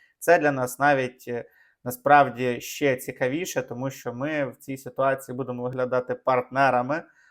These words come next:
а не тими, хто стоїть з протягнутою рукою. І от говорилось, е, крім іншого, про те, що Келлог тут ще й для того, щоб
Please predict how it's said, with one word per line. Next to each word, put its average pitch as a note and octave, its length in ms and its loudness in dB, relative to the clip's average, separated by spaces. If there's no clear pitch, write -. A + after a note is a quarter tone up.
а B2+ 180 2
не A#2+ 140 -4
тими, C3+ 280 -4
хто C3+ 160 -8
стоїть C3+ 360 -8
з - 40 -20
протягнутою C3 680 -2
рукою. A#2 420 -2
І A#2+ 60 0
от D3+ 340 4
говорилось, D#3+ 800 0
е, C3+ 320 2
крім C#3+ 200 -2
іншого, E3 440 -2
про C3 160 -4
те, D3 180 4
що - 180 -10
Келлог D#3 520 2
тут D#3 220 -6
ще - 200 -6
й C#3 100 0
для A2+ 140 -4
того, D3+ 340 0
щоб - 360 -4